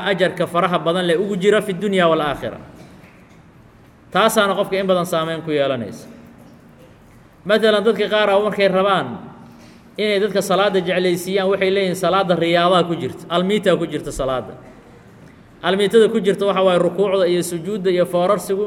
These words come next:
jirkaaga ku kala baxaya. Marka saa u almiitayso u tuko.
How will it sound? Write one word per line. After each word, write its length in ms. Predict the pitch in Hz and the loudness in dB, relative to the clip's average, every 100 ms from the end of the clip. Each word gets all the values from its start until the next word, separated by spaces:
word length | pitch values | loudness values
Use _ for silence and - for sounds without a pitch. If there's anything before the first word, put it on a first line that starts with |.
| - - - - 147 | -8 -16 -20 -18 -6
jirkaaga 440 | 214 220 190 190 180 | -4 0 2 4 2
ku 60 | |
kala 220 | 185 175 | 0 0
baxaya. 420 | 156 151 131 95 - - - - - - | 0 -2 -4 -8 -12 -18 -20 -20 -20 -10
Marka 240 | 190 214 202 | -6 0 0
saa 180 | 226 208 | 2 2
u 60 | |
almiitayso 640 | 202 202 190 185 185 180 190 | 2 0 0 0 0 -2 -2
u 80 | 185 | -2
tuko. 340 | - 131 - | -4 -8 -10